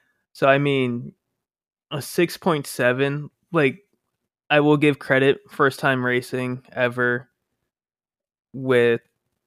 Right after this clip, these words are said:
not too much training. However, you can't go on Twitter, call out Usain Bolt, call out Fred Kerley, call out Christian Coleman,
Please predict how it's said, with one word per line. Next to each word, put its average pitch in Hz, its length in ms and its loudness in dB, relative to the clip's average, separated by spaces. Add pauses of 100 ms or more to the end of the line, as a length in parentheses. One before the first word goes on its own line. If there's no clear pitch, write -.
(200)
not 139 320 0 (1120)
too 147 580 0 (120)
much 160 640 -2
training. 165 500 -2 (640)
However, 135 720 2 (1200)
you 139 140 -10
can't 160 400 -6 (100)
go 151 400 2 (240)
on 156 260 -2
Twitter, 117 600 0 (460)
call 160 320 0
out 170 220 2
Usain 156 480 -6
Bolt, 120 400 0 (160)
call 165 260 2
out 156 420 0
Fred 151 280 -4
Kerley, 120 560 -2
call 147 280 -2
out 151 280 2 (180)
Christian 151 380 -4
Coleman, 123 580 -6